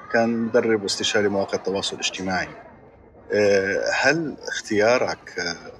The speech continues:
لهالاسم أو لهالأوصاف، آه، بموجب إنه كل منصة إلها جمهور مختلف؟ وأنت وين بتشوف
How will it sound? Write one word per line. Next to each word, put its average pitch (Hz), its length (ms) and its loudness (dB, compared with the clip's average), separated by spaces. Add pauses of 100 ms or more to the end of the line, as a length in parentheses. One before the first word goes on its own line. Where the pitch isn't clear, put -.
(680)
لهالاسم 95 880 -4 (440)
أو 95 160 -2
لهالأوصاف، 101 960 -2
آه، - 680 -10
بموجب 110 500 0 (260)
إنه 104 140 -4
كل 117 140 -4
منصة 110 460 0
إلها 101 260 -2
جمهور 98 360 -4
مختلف؟ - 680 -4 (760)
وأنت 147 320 0
وين 151 240 4
بتشوف - 260 -14